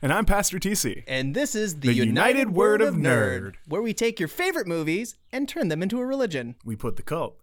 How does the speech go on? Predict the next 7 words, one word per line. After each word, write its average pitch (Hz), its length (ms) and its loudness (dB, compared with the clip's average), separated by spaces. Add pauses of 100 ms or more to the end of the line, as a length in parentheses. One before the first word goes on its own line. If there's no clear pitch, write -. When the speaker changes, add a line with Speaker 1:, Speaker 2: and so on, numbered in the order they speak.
Speaker 1:
in 110 180 -6
cult 92 240 -18
classic. - 460 -20 (260)
Speaker 2:
This 320 380 -4
week, 247 400 -8 (920)
the 131 160 -10
classic, - 1080 -6